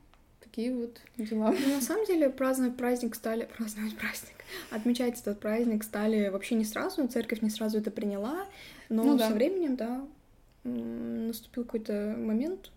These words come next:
Speaker 2: мы не будем в это углубляться, а, когда, э, это вошло в традицию, в общем, люди активно начали,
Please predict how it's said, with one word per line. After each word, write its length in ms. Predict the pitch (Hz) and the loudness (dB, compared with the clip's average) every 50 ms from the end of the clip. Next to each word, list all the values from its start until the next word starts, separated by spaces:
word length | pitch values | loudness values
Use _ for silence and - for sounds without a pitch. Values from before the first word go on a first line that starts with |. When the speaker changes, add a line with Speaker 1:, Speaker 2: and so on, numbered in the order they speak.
| - - | -12 -4
Speaker 2:
мы 80 | - 220 | 0 2
не 80 | 220 214 | 2 2
будем 300 | 214 220 214 220 208 202 | 2 0 0 0 0 0
в 40 | 208 | -2
это 160 | 208 - 208 | -2 -4 -4
углубляться, 580 | 202 214 214 214 220 403 480 - - 302 277 - - - - - - - - | -2 0 0 0 0 -4 -4 -4 -4 -6 -6 -6 -10 -18 -20 -20 -20 -12 -6
а, 300 | - 220 220 220 220 220 | -2 0 0 2 0 -2
когда, 340 | 220 226 220 214 285 320 339 330 | -2 -4 -2 0 0 0 2 2
э, 600 | 285 262 254 - - - - - - - - - | 0 0 0 -2 -4 -4 -6 -8 -8 -10 -10 -8
это 140 | - 214 226 | -6 -6 -4
вошло 240 | 226 220 - 233 220 | -6 -4 -4 -6 -4
в 20 | |
традицию, 520 | - 220 220 214 339 392 392 - - 233 220 | -2 0 4 4 4 4 4 0 -2 2 2
в 20 | |
общем, 240 | 254 262 - - 240 220 | 2 0 2 0 2 4
люди 220 | 233 262 240 226 | 4 4 4 4
активно 380 | 208 214 - - 220 220 220 214 | 2 0 -2 -2 0 2 4 4
начали, 500 | 208 202 214 - - - 214 208 208 | 4 2 2 -4 -4 -2 -2 -2 -2